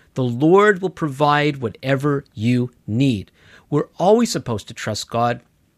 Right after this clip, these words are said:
as we do his will. Matthew six, verse thirty-three, "But seek first the kingdom of God and his righteousness." Pardon me. "And all these things, and all these things will be added to you." We are to put God first.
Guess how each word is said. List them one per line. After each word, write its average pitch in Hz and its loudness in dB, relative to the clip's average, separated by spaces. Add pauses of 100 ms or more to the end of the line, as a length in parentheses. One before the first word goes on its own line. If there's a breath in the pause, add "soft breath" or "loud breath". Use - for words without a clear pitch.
(400)
as 139 0
we 156 4
do 131 0
his 123 -2
will. 95 -8
Matthew 117 -4
six, - -6
verse - -10
thirty-three, 120 0 (240 loud breath)
"But - -6
seek - 0
first 143 0
the 104 -4
kingdom 196 2
of 131 0
God 127 2
and 185 2
his 160 0
righteousness." 104 -8 (720)
Pardon 175 0
me. 101 -4 (360 loud breath)
"And 113 -10
all 190 4
these 180 -2
things, 127 -6 (1300 loud breath)
and 127 -4
all 151 2
these 165 -2
things 120 -4
will 120 -4
be 110 -6
added 120 -4
to - -10
you." 98 -8 (520 soft breath)
We 165 2
are 180 4
to - -6
put - -6
God 104 -6
first. - -2